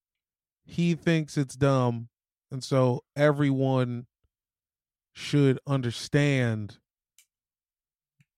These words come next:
i-, in the way he behaves around the media that he thinks it's dumb. He doesn't believe that his words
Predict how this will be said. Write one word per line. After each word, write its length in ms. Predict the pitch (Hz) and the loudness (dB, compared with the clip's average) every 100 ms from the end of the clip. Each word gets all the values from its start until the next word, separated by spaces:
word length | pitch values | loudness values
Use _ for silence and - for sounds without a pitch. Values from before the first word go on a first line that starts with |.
| _ 139 147 135 - | _ -16 -14 -16 -8
i-, 100 | 135 | -2
in 380 | 143 147 143 143 | 0 4 4 6
the 80 | |
way 220 | 139 143 131 | 6 6 4
he 120 | 143 | 2
behaves 460 | 131 127 143 127 | 2 4 4 2
around 300 | 123 131 135 | 0 0 0
the 40 | 131 | -2
media 300 | 123 123 117 | 0 0 0
that 180 | 117 110 | -2 -2
he 140 | 131 | -4
thinks 280 | 117 123 113 | -4 -6 -6
it's 120 | 107 | -8
dumb. 380 | 104 107 151 143 _ _ _ _ _ - | -6 -6 -6 -14 _ _ _ _ _ 2
He 240 | 190 202 | 6 10
doesn't 360 | 190 175 170 139 | 10 8 6 4
believe 840 | 147 147 160 156 139 123 117 - _ _ _ _ _ _ _ _ _ _ _ _ _ _ _ _ _ _ - | 6 6 8 8 6 4 -2 -12 _ _ _ _ _ _ _ _ _ _ _ _ _ _ _ _ _ _ -18
that 460 | 135 139 131 120 - _ _ _ | 0 4 4 2 -4 _ _ _
his 280 | 117 131 113 | -2 -2 -2
words 840 | 110 120 135 143 139 135 123 - | 2 6 8 8 4 -2 -12 -16